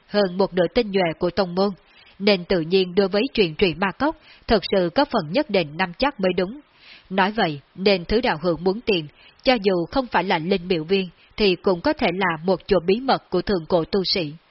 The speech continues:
Lão Phu đã biết việc này thì tự nhiên cũng muốn tham gia. Các người mượn danh tiếng Lão Phu để chấn trụ tu sĩ vào cốc khác, thì Lão Phu cũng muốn được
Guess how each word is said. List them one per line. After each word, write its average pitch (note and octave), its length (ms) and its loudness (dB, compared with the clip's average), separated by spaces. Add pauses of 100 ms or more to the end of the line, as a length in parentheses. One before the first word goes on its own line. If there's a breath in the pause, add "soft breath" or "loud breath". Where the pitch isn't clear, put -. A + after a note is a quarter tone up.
(300 loud breath)
Lão F#3 220 4
Phu F#3 320 2
đã G3+ 120 0
biết D4 200 0
việc F#3 200 0
này E3 320 -2
thì F#3 120 2
tự F3 180 0
nhiên F#3+ 320 -2 (140)
cũng D#3+ 240 0
muốn F#3 240 0
tham F3+ 180 -2
gia. F3+ 120 0 (640 loud breath)
Các C#4 180 0
người F#3+ 260 2
mượn E3+ 260 0
danh F#3 240 0
tiếng G#3 200 0
Lão F3 160 0
Phu F#3+ 320 -2 (220 soft breath)
để F#3+ 220 4
chấn A#3 240 -2
trụ G#3 120 4 (140)
tu A#3+ 120 4
sĩ F3+ 220 0
vào E3+ 180 0
cốc B3+ 260 -2
khác, D4 220 -6 (400 soft breath)
thì A3+ 120 6
Lão G3 260 2
Phu G3 280 4
cũng F3+ 220 0
muốn G#3+ 200 2
được G3+ 180 2